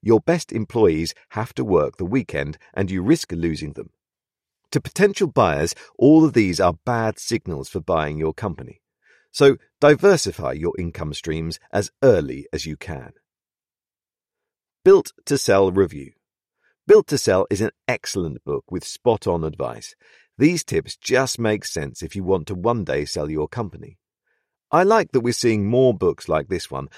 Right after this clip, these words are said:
because they will help more people see that they don't have to run some crazy big corporation to be a successful entrepreneur. Who would I recommend the Built to Sell summary to?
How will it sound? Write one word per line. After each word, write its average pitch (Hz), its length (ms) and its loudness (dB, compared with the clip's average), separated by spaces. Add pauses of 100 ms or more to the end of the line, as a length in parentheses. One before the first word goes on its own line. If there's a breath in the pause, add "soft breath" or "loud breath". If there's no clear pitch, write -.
(100)
because 135 240 2
they 139 140 4
will 135 100 4
help 147 240 0
more 151 300 4
people 85 360 -10
see 104 320 -4
that 98 160 -4
they 113 120 0
don't 147 300 -2
have - 180 -14
to 98 100 -6
run 87 240 -2
some 87 240 -4 (240 soft breath)
crazy 98 480 -2
big 90 240 -4 (140)
corporation 90 720 -4
to - 100 -14
be 107 280 -4
a 101 80 -4
successful - 680 -6
entrepreneur. 90 680 -6 (1300)
Who 214 120 4
would 208 100 6
I 170 60 8
recommend 95 540 2
the 95 180 -4 (180 soft breath)
Built 117 260 0
to 110 100 -8
Sell 78 260 -2
summary 80 420 -4
to? - 300 -8